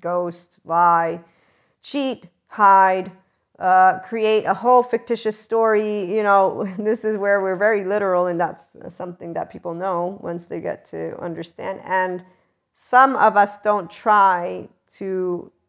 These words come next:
do differently. Some people, they allow themselves to grow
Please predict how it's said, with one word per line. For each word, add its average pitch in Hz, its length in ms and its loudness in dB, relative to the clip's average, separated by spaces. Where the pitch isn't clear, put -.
do 220 680 -6
differently. 180 680 -10
Some 262 420 -4
people, 247 400 -4
they 226 180 -2
allow 226 280 6
themselves 196 600 0
to 180 460 -8
grow 190 680 -4